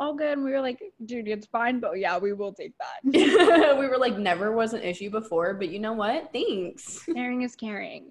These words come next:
Speaker 1: Not right now
Speaker 2: Yeah.
Speaker 1: because covid time, so, like, maybe only share with your brave fam, but yeah, definitely. <laughs>
Speaker 2: Yeah. Some other of my favorite memories, just little ones, walking into the silent disco for the first time was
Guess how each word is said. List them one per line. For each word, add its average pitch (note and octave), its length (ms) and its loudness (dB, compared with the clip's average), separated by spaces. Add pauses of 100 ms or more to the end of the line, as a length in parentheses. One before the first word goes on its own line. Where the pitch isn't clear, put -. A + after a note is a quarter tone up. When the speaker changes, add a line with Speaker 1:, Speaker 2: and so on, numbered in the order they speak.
(100)
Speaker 1:
Not A3 240 -6
right B3+ 160 -4
now C4 100 -2
Speaker 2:
Yeah. G#3+ 220 0
Speaker 1:
because G#3+ 340 -6
covid G#3 400 -2
time, A#3+ 360 -2
so, A3+ 160 -8
like, G#3 180 -6
maybe G#3+ 280 -8
only A3 180 -8
share A3 220 -6
with G#3 120 -6
your G#3+ 140 -8
brave G#3 360 -6
fam, C4+ 600 -4
but G3+ 480 0 (540)
yeah, - 140 -8 (100)
definitely. - 800 -12
<laughs> C#4 360 2 (460)
Speaker 2:
Yeah. F3+ 360 2 (260)
Some A#3+ 300 -8 (340)
other G#3+ 320 -2
of B3 80 -6
my B3 180 -6
favorite A3+ 400 -4
memories, G#3+ 640 -2
just - 240 -10
little F#3+ 220 -2
ones, F#3+ 440 -2
walking F#3+ 460 2
into A3+ 220 -4
the A3 120 -6
silent F3+ 380 -6
disco F3 300 -6
for F3+ 140 -8
the F#3 100 -8
first F#3+ 300 -8
time F3+ 240 -8
was D#3 180 -12